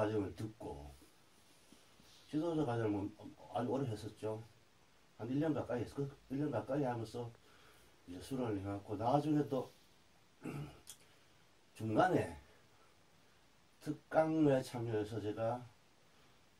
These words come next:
이 요가를 들었습니다. 그리고 또 그 당시에는 제가 또 요가 수련장을 했기 때문에 이 요가를 많이 가르쳐 봤어요. 그래서 이 요가의 특색을, 어, 많이 알고 있죠.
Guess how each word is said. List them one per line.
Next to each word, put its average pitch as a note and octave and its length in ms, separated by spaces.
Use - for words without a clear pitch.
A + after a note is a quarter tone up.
이 F#2+ 180
요가를 G#2+ 540
들었습니다. - 680
그리고 C#3+ 240
또 C#3+ 360
그 G#2+ 100
당시에는 B2+ 300
제가 B2+ 220
또 A2 100
요가 E3 300
수련장을 D#3 560
했기 G2 240
때문에 F2 680
이 A#2+ 200
요가를 A#2+ 540
많이 A2+ 420
가르쳐 A2+ 420
봤어요. F2+ 560
그래서 G#2+ 180
이 A#2+ 160
요가의 B2 340
특색을, G2+ 420
어, F2 720
많이 G#2+ 260
알고 B2 260
있죠. F#2+ 280